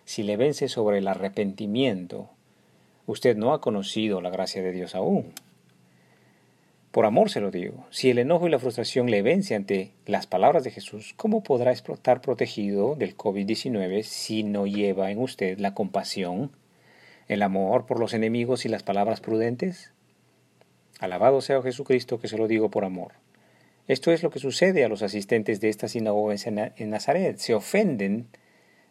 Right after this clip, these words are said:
de tal manera de la verdad de las palabras de Jesús que desean matarlo. ¿Estarán estos religiosos bajo la gracia de Dios? ¿Tendrán intereses de una institución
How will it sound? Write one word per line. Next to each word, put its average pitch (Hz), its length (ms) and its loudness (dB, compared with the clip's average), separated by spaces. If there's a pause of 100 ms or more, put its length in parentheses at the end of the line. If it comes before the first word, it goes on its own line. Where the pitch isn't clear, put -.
de - 160 -4
tal 185 280 2
manera 113 520 0
de 104 80 -2
la 92 140 -2
verdad 120 600 2 (720)
de 107 80 -2
las 95 160 -2
palabras 107 560 0
de 120 140 2
Jesús 92 540 -10 (260)
que 120 160 2
desean 98 460 -2
matarlo. 110 640 -2 (1040)
¿Estarán 151 680 -2
estos 147 320 0
religiosos 123 800 -2
bajo 98 280 0
la 87 100 2
gracia 107 280 2
de 131 140 -2
Dios? 123 460 -6 (1200)
¿Tendrán 104 340 2
intereses 120 640 -2
de 98 100 0
una 123 140 0
institución 113 760 -4